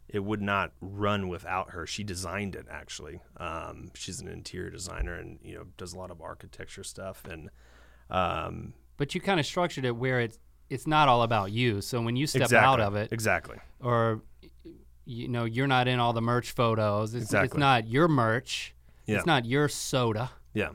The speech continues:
Speaker 2: so to speak. It's something that you gave to people, is what it seems
Speaker 1: Exactly.
Speaker 2: like.
Speaker 1: Um, and that was a big thing of trying to make happen, which essentially was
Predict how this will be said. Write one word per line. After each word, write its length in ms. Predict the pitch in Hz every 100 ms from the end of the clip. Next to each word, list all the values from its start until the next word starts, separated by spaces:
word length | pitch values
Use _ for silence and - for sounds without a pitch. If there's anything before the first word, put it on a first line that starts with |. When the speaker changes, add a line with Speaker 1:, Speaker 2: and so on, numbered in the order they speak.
| -
Speaker 2:
so 220 | - 143
to 80 | 120
speak. 400 | - - 113 110
It's 120 | 120
something 280 | - 147 131
that 160 | 123 123
you 140 | 127
gave 460 | 117 127 123 110 -
to 540 | - 113 107 101 98 - - - - - -
people, 420 | 127 107 87 95 -
is 100 | 131
what 100 | 120
it 60 | -
seems 100 | 123
Speaker 1:
Exactly. 320 | 139 104 87
Speaker 2:
like. 80 | 82 - - - - - -
Speaker 1:
Um, 360 | 123 117 110 104
and 100 | 120
that 100 | 147
was 120 | 151
a 60 | 123
big 300 | 101 123 120
thing 760 | - 117 107 107 104 101 98 98 - - - 101
of 120 | 98
trying 220 | - 113
to 60 | 101
make 180 | 95 -
happen, 380 | 98 101 98 90
which 140 | 87
essentially 640 | - - 101 95 95 95
was 520 | 87 87 87 87 -